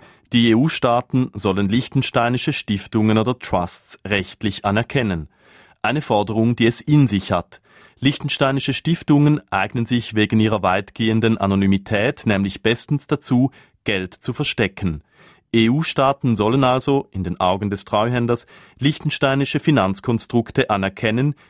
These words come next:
die oft dazu dienen, Steuern an den Behörden vorbeizuschleusen.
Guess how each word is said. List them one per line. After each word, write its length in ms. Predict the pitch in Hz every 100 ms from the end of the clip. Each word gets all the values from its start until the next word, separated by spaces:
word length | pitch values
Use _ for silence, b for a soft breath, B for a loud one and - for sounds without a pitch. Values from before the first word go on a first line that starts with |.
| b
die 80 | 104
oft 260 | - 147 -
dazu 240 | 120 147
dienen, 440 | - 110 101 110 123
Steuern 560 | - - 104 98 113 127
an 160 | 107
den 100 | 120
Behörden 560 | 127 147 117 95 90 104
vorbeizuschleusen. 1120 | 101 143 123 92 - 98 107 90 90 90 80